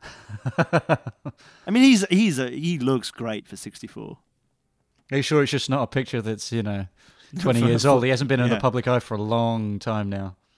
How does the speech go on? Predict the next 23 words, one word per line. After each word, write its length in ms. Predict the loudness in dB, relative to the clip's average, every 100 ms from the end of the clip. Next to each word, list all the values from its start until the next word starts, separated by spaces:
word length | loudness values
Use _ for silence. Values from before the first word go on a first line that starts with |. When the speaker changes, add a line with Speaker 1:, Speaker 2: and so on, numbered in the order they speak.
| _ _ _ _ _ _ -14
Speaker 2:
Is 100 | -10
that 160 | -8
true? 260 | -6 -2 0
He 160 | 0 2
hasn't? 340 | 0 -2 -6 _ _ _
Speaker 1:
I 80 | -6
don't 140 | -6
know. 180 | -6 -6 -4
I, 160 | -2 -2 -2
I 80 | -2
mean, 320 | -2 -2 -6 _ _ _
he's 140 | -12 -8
not 140 | -8
been 100 | -6
on 100 | -6
my 140 | -4 -4
radar 260 | -6 -8
for 140 | -8 -8
a 40 |
long 320 | -6 -6 -8
time. 300 | -8 -8 -8 -12 _ _ _ _
Speaker 2:
Oh, 120 | -4 0
yeah. 400 | 2 2 2